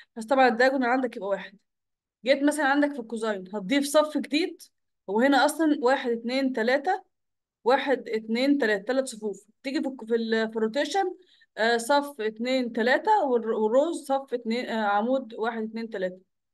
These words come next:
فتضيف هنا صفر صفر واحد وهنا صفر صفر واحد.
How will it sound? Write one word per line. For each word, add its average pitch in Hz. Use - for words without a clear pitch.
فتضيف 240
هنا 254
صفر 269
صفر 269
واحد 285
وهنا 285
صفر 277
صفر 262
واحد. 185